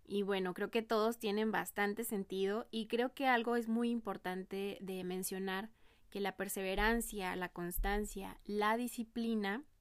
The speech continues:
van a hacer que cualquier meta que te propongas pueda ser alcanzable. Así que vamos a quitarnos pensamientos apáticos, vamos a dejar de posponer y vamos a pensar en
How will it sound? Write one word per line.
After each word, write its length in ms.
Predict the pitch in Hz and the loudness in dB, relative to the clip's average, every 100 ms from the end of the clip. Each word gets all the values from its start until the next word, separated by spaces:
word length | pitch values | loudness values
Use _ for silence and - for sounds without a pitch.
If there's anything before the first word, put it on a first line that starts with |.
| - _ - | -20 _ -14
van 260 | 196 208 220 | -6 -2 0
a 60 | 254 | 0
hacer 320 | - 233 254 | 0 -2 -2
que 160 | 214 | -6
cualquier 400 | - 185 185 247 | -4 -6 -2 -2
meta 380 | 262 240 220 214 | 0 -2 -2 -4
que 160 | 220 196 | -4 -10
te 180 | - 175 | -10 -10
propongas 760 | 165 - 202 202 196 302 - - _ - - - - | -10 -4 -2 -2 -4 -8 -14 -20 _ -20 -20 -20 -4
pueda 320 | 208 202 196 208 | 0 2 2 0
ser 180 | 196 | -4
alcanzable. 600 | 185 190 175 175 156 165 - _ _ - | -4 -4 -6 -6 -10 -10 -18 _ _ -6
Así 280 | 185 226 214 | -4 -2 0
que 300 | 247 247 - - - - | 2 0 -2 -12 -20 0
vamos 300 | 226 254 285 | 4 6 4
a 60 | 294 | 0
quitarnos 680 | - - 220 233 240 247 - | -2 2 4 4 2 0 0
pensamientos 1120 | 214 214 190 208 214 214 233 233 233 226 - | -2 0 0 0 -2 -2 -2 0 0 -2 -4
apáticos, 840 | 170 - 233 240 240 - 240 254 240 | -4 4 4 4 -4 0 0 0 0
vamos 300 | 208 214 220 | -2 0 -2
a 40 | |
dejar 280 | 196 202 214 | -4 -2 -2
de 100 | 247 | -2
posponer 680 | - 277 - 277 240 233 - - _ - _ | 0 -2 0 0 2 0 -2 -14 _ -20 _
y 140 | 226 220 | 2 2
vamos 320 | 233 254 247 | 2 0 -2
a 100 | - | -2
pensar 460 | 196 196 214 220 - | -2 0 0 -2 -2
en 220 | 220 | -2